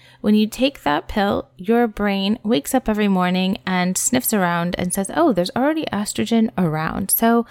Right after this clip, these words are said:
I guess I'm not gonna worry about making whatever level I feel like making.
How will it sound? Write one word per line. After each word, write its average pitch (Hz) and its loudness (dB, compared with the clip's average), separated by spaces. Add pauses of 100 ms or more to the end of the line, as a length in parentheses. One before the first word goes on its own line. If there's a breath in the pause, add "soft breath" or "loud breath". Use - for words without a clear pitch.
(380 loud breath)
I 226 -2
guess 294 0
I'm 339 2
not 254 2
gonna 220 4
worry 202 -2
about 202 0
making 190 -2
whatever 180 0
level 170 -2
I 180 -6
feel 175 -2
like 165 0
making. 170 -4